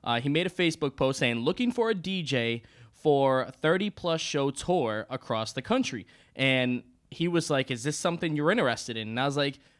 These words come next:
"Hell yeah, I'm interested in this." So he left a comment, he tagged me, um, and I guess they ended up talking, and I ended up landing the tour.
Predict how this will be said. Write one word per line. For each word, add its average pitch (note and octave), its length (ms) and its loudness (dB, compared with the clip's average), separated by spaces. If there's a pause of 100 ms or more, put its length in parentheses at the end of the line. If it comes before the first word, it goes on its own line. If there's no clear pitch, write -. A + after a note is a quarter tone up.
(400)
"Hell F4 460 2
yeah, G4+ 280 4
I'm D3 160 6
interested B2+ 560 0
in A#2+ 100 -2
this." G#2+ 220 -4
So C#3 460 2 (420)
he D#3+ 100 2
left G#3+ 220 0
a C4 60 -2
comment, E3+ 580 4
he D3 120 -6
tagged G#3 380 2
me, B2 320 2 (320)
um, B2+ 460 4 (100)
and C3+ 300 2
I C3+ 140 2
guess G#3+ 220 -2
they G#3 140 0
ended F#3+ 180 0
up F3 120 2
talking, B2 560 -2
and B2 440 0
I A#2+ 180 0
ended A3 220 0
up A3+ 140 -2
landing D3+ 640 2
the D3 80 2
tour. D3 480 -2